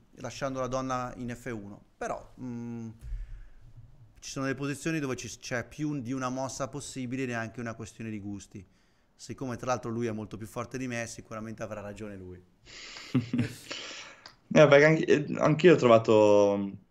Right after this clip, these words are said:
Speaker 2: cioè, sto trovando strano questo ritardare la centralizzazione del cavallo. Lì aveva la possibilità di farlo,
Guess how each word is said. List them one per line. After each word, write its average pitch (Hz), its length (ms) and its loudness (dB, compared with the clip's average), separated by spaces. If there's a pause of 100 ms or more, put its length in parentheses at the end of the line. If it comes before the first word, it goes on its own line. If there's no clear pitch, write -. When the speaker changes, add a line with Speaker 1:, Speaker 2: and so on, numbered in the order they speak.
(360)
Speaker 2:
cioè, 127 320 6
sto 143 120 0
trovando 139 380 4
strano 135 400 6
questo 104 560 4
ritardare 117 1000 6
la 95 200 2
centralizzazione 98 800 0
del 98 140 6
cavallo. 82 680 4 (680)
Lì 104 200 10
aveva 110 200 10
la 101 120 10
possibilità 107 380 2
di 107 100 4
farlo, 117 840 6